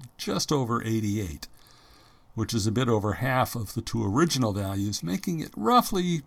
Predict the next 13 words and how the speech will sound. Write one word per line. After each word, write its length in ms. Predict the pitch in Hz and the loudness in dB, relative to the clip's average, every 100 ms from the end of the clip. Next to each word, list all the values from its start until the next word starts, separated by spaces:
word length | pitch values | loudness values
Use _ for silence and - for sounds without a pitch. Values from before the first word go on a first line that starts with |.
| - | -6
twice 320 | - - - | -4 -2 -2
as 100 | 127 | -4
dark. 320 | - - - - - - - - - - - - - _ | -6 -10 -16 -20 -20 -20 -16 -16 -16 -20 -20 -20 -20 _
So 160 | - 220 | 2 4
you 100 | 180 | 6
can 140 | 175 | 6
see 220 | 160 190 | 6 6
the 120 | 131 | 4
net 180 | 117 113 | 2 2
effect 340 | 104 - 92 - | -2 -6 -8 -8
is 100 | - | -12
to 120 | - | -10
darken. 360 | 98 87 - | -14 -14 -20